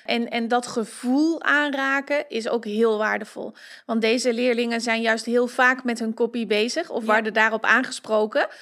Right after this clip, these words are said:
Speaker 1: En, en juist die andere kant kan heel waardevol zijn. Dus als je die mogelijkheid hebt, zou ik dat zeker, eh, zeker benutten.
Speaker 2: Ja, mooi. Het zijn, het zijn in, in alles wat je aanbiedt, eh, is het niet het zelfstandig werk, hoor ik steeds, maar het is echt de combinatie van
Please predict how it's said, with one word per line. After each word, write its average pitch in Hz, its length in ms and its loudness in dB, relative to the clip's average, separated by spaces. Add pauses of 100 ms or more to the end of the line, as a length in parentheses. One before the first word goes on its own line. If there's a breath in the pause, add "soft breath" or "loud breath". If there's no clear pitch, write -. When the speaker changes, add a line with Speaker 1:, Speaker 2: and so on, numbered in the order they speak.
(240 loud breath)
Speaker 1:
En, 214 240 -2
en 220 220 -4
juist 247 260 2
die 233 140 -6
andere 285 420 2
kant 294 300 -2
kan 226 180 -4
heel 214 300 0
waardevol 202 480 -8
zijn. 101 320 -12 (420 loud breath)
Dus 214 160 -4
als 214 180 -2
je 254 60 -6
die 220 120 -2
mogelijkheid 226 640 -2
hebt, 214 540 -4 (240 loud breath)
zou 226 260 -6
ik 220 60 -10
dat 220 160 -8
zeker, 269 480 -2
eh, 269 220 -2
zeker 277 340 -4
benutten. 214 460 -8 (100)
Speaker 2:
Ja, 208 240 -16 (680)
mooi. 208 340 -6
Het 190 100 -12
zijn, 247 240 -6
het 226 120 -12
zijn 240 520 -6
in, - 280 -8
in 226 140 -8
alles 262 260 -2
wat 247 140 -6
je - 120 -8
aanbiedt, 240 840 0
eh, 214 280 -6
is 208 100 -10
het 214 140 -10
niet 247 120 -6
het 233 140 -6
zelfstandig 214 600 -6
werk, 233 320 -4
hoor 262 240 -4
ik 262 100 -14
steeds, 262 340 -6
maar 233 180 -4
het 220 100 -10
is 208 120 -10
echt 233 260 -8
de 233 80 -10
combinatie 226 760 -6
van 196 380 -6